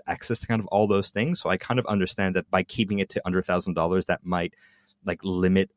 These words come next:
larger kind of companies from doing kind of bigger projects there. So it levels the playing field a bit more, but I don't think it's stopping people from, you know, funding things or kind of overfunding, like, pl-, to a thousand dollars. So I don't know. It, it didn't, it didn't strike me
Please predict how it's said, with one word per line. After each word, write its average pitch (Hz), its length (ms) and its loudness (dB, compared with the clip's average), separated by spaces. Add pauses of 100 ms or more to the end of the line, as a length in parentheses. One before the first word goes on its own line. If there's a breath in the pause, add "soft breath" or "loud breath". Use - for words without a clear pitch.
larger 90 500 2
kind 95 160 -2
of 90 100 -2
companies 95 440 -4
from 92 140 -2
doing 90 240 -2
kind 92 120 -2
of 87 80 -8
bigger 95 220 0
projects - 380 -2
there. 92 180 0
So 98 160 0
it 82 80 2
levels 87 320 0
the 95 80 -4
playing 92 300 -2
field 98 240 -2
a 92 60 -2
bit - 200 -6
more, 107 580 -2 (280 loud breath)
but 135 140 4
I 139 100 8
don't 165 140 4
think 95 160 0
it's 85 120 -4
stopping 98 400 0
people 92 340 -4
from, 82 580 -2
you 95 60 -10
know, 78 120 -6
funding 92 400 0
things 85 420 -6
or 90 160 2
kind 95 220 0
of 80 100 -2
overfunding, 87 680 2
like, 78 240 -4
pl-, 78 260 -2
to 95 140 -2
a 76 40 -2
thousand 76 340 -6
dollars. 71 420 -6
So 82 320 0 (320 soft breath)
I 98 60 2
don't 151 100 4
know. 123 260 4
It, 113 180 0
it 143 140 -2
didn't, 151 540 -2 (100)
it 127 80 -4
didn't 170 200 0
strike 123 300 2
me 104 240 2